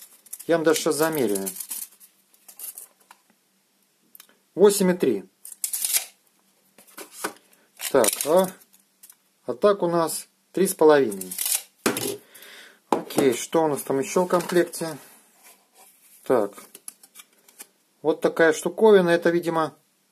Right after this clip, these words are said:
крепится сзади светильника и подвешивается к стене, да? Тут больше ничего. Да, здесь больше ничего.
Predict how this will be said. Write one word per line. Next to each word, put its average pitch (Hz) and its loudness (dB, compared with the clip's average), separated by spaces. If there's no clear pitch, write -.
крепится 156 0
сзади 151 0
светильника 160 -2
и 139 4
подвешивается 143 0
к - -4
стене, 139 -4
да? 123 -4
Тут 151 -4
больше 143 2
ничего. 175 0
Да, 113 0
здесь 139 -2
больше 139 2
ничего. 190 2